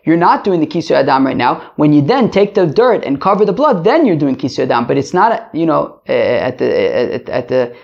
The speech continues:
you know, Toch Kedei, at the same time. Halo Kasha, the Ba'ad the Kodesh, Kom Mechase. So we say, "Eh, that's not really such a question," 'cause you could say that it's talking about that at the same time, you know, he's, he, he's, he does, like, this one,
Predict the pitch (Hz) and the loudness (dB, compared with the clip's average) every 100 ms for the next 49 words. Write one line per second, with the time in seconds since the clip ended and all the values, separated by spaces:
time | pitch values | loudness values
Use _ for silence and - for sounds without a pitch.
0 | _ - 135 127 180 180 - 165 247 196 | _ -6 -4 -2 0 0 0 0 2 0
1 | - - - 147 - 170 160 160 240 165 | -4 -16 -14 -12 -6 0 0 0 -2 -2
2 | - _ _ _ _ _ _ _ _ _ | -8 _ _ _ _ _ _ _ _ _
3 | _ _ _ _ _ _ _ _ _ _ | _ _ _ _ _ _ _ _ _ _
4 | _ _ - - - - 160 165 - 110 | _ _ -20 -20 -16 -2 0 2 0 -2
5 | - 117 - 127 165 175 185 233 247 233 | -2 -6 -6 -2 -2 0 -2 0 0 0
6 | 202 - - 151 - 127 104 - - - | -2 -6 -4 -2 0 -2 -4 -6 -14 -16
7 | _ _ _ _ - - 196 220 233 233 | _ _ _ _ -6 -4 0 0 2 2
8 | - - - 202 202 170 170 160 151 139 | 0 -6 -4 -4 -2 -2 0 0 -2 -6
9 | 123 120 123 185 180 202 233 330 339 196 | -4 -4 -4 -4 -4 -4 -4 0 0 2
10 | 180 220 226 202 180 - - 165 156 151 | 0 0 2 0 -2 -6 -2 0 0 -2
11 | 147 226 240 202 226 247 226 190 - - | -2 0 0 -2 2 2 2 0 -6 -12
12 | - 160 160 160 160 165 165 160 156 143 | -2 2 4 2 0 -4 -4 -4 -4 -6
13 | 143 143 139 202 196 160 143 135 143 196 | -6 -4 0 0 0 -2 -4 -4 0 0
14 | 214 196 | 0 -4